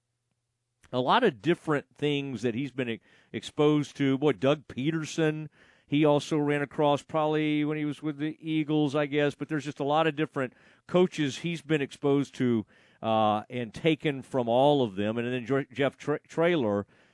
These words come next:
at the U T S A coach obviously has a,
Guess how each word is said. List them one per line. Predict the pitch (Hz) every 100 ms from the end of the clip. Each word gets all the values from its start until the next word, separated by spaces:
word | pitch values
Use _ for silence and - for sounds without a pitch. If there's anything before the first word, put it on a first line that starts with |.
| -
at | 120 123 -
the | 127 117
U | 117 160
T | - 139
S | 113 139
A | 143
coach | - 101 98
obviously | 120 123 110 - 107 101
has | 107 107 101
a, | 92